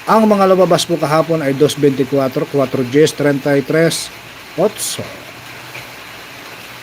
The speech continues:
So, muli po, may mga nakita po tayong pattern. Every two days, veintiuno, veinte,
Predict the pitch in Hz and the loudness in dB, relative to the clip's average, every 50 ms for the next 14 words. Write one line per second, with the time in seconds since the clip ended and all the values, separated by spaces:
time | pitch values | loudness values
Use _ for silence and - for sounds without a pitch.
0 | - - - - - - - - 208 226 240 240 240 240 233 220 226 247 247 220 | -20 -20 -20 -20 -18 -8 0 4 6 6 8 8 6 6 6 4 4 4 4 2
1 | 226 220 220 214 190 190 190 190 170 175 165 180 175 - 156 151 - 147 147 147 | 2 0 0 0 0 0 0 0 0 0 0 -2 -4 -6 -4 -4 -2 0 0 0
2 | 127 - 143 127 135 - - 147 151 170 107 - 160 151 143 147 139 139 - 135 | 0 -2 -2 -2 -2 0 0 0 0 0 -2 -2 -2 0 2 2 2 2 0 0
3 | 127 135 143 135 - - 135 151 165 160 - 185 170 170 170 170 156 151 170 165 | 2 4 4 2 2 0 0 0 0 2 2 0 2 2 2 2 2 2 2 2
4 | 151 - 175 | 2 2 2